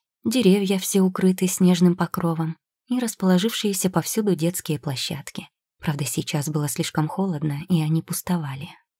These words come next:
Вдалеке я увидела каток, на котором подростки играли в дворовый хоккей.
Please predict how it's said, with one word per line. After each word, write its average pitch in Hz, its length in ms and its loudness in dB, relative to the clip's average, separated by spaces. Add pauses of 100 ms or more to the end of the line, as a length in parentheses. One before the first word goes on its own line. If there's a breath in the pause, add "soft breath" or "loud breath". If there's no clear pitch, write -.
(960)
Вдалеке 165 640 -2 (320)
я 185 200 8
увидела 185 500 4
каток, - 540 -8
на 170 120 2
котором 151 400 0
подростки 156 640 -2
играли 160 320 0
в 151 60 -6
дворовый 151 420 0
хоккей. 151 480 -12